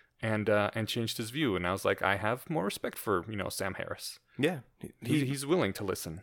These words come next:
Speaker 2: he updates a lot, and that's,
Speaker 1: Yeah.
Speaker 2: that's one of the things I like about his, his approach. Recently, he got on board and he updated to the,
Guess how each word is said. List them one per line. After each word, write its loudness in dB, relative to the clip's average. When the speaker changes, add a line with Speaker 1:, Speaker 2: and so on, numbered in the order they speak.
Speaker 2:
he 6
updates 6
a 2
lot, 6
and 4
that's, 6
Speaker 1:
Yeah. 6
Speaker 2:
that's 6
one 6
of 2
the 2
things 0
I 0
like -2
about 2
his, -4
his -2
approach. 2
Recently, 0
he -2
got 6
on 2
board 2
and -4
he 4
updated 4
to -10
the, -2